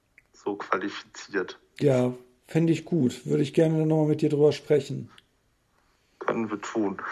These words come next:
Speaker 1: So, wir sind quasi am Ende unserer Sendezeit angekommen.
Speaker 2: Jo.
Speaker 1: Ähm, freust du dich aufs Wochenende? Samstag, fünfzehn dreißig?
Speaker 2: Ich, ich werde mit meinen Kindern und meiner Frau unterwegs sein. Ich werde keinen Fußball gucken.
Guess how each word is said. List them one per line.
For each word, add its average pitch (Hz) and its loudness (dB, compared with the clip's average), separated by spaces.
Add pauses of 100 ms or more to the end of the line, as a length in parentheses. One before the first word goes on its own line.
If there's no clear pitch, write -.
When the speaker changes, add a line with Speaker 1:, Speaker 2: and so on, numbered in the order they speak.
(280)
Speaker 1:
So, 180 4
wir 147 4
sind 151 -6
quasi 170 2
am 143 -2
Ende 156 -2
unserer 120 0 (140)
Sendezeit 120 0
angekommen. 107 0 (340)
Speaker 2:
Jo. 139 8
Speaker 1:
Ähm, 117 6 (1500)
freust 127 2
du 127 -2
dich 123 0
aufs 123 0
Wochenende? 147 0 (160)
Samstag, 123 -2
fünfzehn 139 -4
dreißig? 117 2 (1080)
Speaker 2:
Ich, - -10
ich 143 2
werde 156 12
mit 156 6
meinen 147 4
Kindern 160 6
und 156 6
meiner 151 6
Frau 147 4
unterwegs 147 2
sein. 131 2
Ich 123 -6
werde 139 4
keinen 139 2
Fußball 139 0
gucken. 139 -4